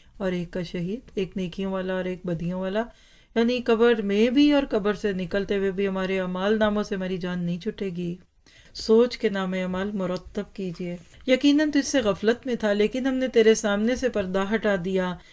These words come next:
बस आज तेरी निगाह बहुत तेज है।" किसी ने जुल्म किया, इस आयत को नजर की तेजी का वजीफा बना के किसी को दे दिया। देखिए आयतें क्या चल रही हैं, ये दिखाना चाह रही हूँ कि जब उम्मत किताब से कटती है तो इस तरह के वजीफे आम होते हैं जिनका सर पाँव नहीं है।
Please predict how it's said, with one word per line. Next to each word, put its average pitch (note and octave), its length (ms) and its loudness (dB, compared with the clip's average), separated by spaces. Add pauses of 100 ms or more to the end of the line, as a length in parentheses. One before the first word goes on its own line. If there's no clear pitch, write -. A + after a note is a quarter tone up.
(200)
बस B3+ 180 2
आज C4+ 280 2
तेरी G#3 280 2
निगाह F#3 520 -4
बहुत F3+ 460 -4
तेज F3 320 -8
है।" F3 120 -16 (300)
किसी A#3 220 -2
ने A#3+ 120 -2
जुल्म G3+ 340 -2
किया, F#3 220 -2
इस F#3+ 240 -4
आयत G#3 300 0
को G#3 180 0
नजर G3+ 280 0
की A#3 160 -4
तेजी G3 360 0
का A3 120 -2
वजीफा F#3+ 380 -4
बना F#3 300 -4
के F#3+ 140 -8
किसी F3+ 260 -8
को F#3 140 -6
दे F3+ 180 -4
दिया। F#3 260 -6 (480)
देखिए A3+ 280 2
आयतें G#3+ 320 2
क्या A#3 120 0
चल A3 200 -2
रही G#3 240 -4
हैं, G3+ 160 -6 (500)
ये B3 100 0
दिखाना G#3 360 0
चाह F#3+ 220 -2
रही G3+ 160 -2
हूँ A#3 140 0 (320)
कि A3 100 6
जब G#3 160 4
उम्मत G#3 300 0
किताब G3+ 340 0
से G3 160 -6
कटती A3 420 -4
है A#3 80 4
तो A#3 120 0
इस - 140 -6
तरह G3+ 160 -2
के G#3 120 -4
वजीफे F#3+ 460 -4
आम F#3 180 -4
होते F3+ 240 -6
हैं G#3+ 100 -2
जिनका G3 280 -4
सर A3 300 -2
पाँव F#3+ 280 -4
नहीं F3+ 200 -4
है। F3+ 180 -12